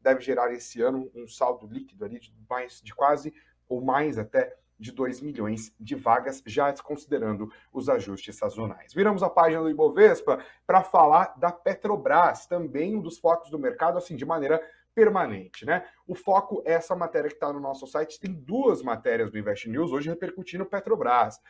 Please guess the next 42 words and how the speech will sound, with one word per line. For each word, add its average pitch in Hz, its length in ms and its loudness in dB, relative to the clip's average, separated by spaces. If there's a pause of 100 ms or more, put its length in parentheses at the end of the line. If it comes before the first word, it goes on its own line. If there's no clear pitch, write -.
(160)
Por - 80 -18
isso 101 100 -10
que - 60 -12
eu - 60 2
tô 247 80 8
falando, 214 160 4
se - 80 -16
está 156 240 0
desinformada, 143 720 -4
é 233 40 2
porque 247 440 -8
não 240 380 -4 (200)
quis. - 520 -6
Porque - 280 -12
quis 262 300 -4
mesmo, 220 200 -6
porque - 220 -8 (300)
no 160 100 -6
nosso 151 220 -8
site 135 220 -6
tá 190 100 -8
tudo 214 200 -8
lá. 131 120 2
Acesse 165 420 -4
investnews 131 540 -6 (300)
ponto 170 240 -2
com 147 120 -4
ponto 156 300 -8
B 170 80 -4
R. 107 240 0
Mas 131 180 -10
aqui 170 280 -8
a 175 40 -6
gente 175 240 -12
dá 165 140 -2
a 160 40 0
letra 147 300 -4
também. 117 400 -4 (320)
Isso 220 200 -2
porque 226 200 -4
o 208 80 0
ibama 160 460 2